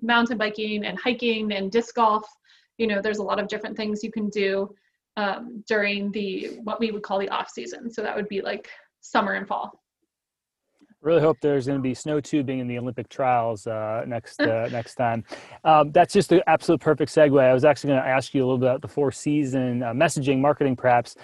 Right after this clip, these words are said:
Speaker 2: I saw on the website, quote, "We're not just winter. The New Hampshire experience spans across all four seasons," end quote. So, um, so yeah, again, just picking up, you know, again, where you left off,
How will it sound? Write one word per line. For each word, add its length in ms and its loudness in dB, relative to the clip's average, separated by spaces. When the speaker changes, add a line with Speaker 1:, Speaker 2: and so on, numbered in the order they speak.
Speaker 2:
I 60 0
saw 180 6
on 100 6
the 60 6
website, 420 4
quote, 400 4
"We're 220 2
not 240 -2
just 200 -4
winter. 400 0
The 120 -4
New 100 2
Hampshire 360 0
experience 520 -2
spans 440 -4
across 480 -6
all 200 -6
four 220 -4
seasons," 580 2
end 160 -6
quote. 240 6
So, 520 6
um, 420 6
so 120 0
yeah, 200 8
again, 380 4
just 220 -4
picking 160 2
up, 100 4
you 180 -6
know, 120 -2
again, 260 0
where 100 4
you 100 6
left 220 4
off, 400 6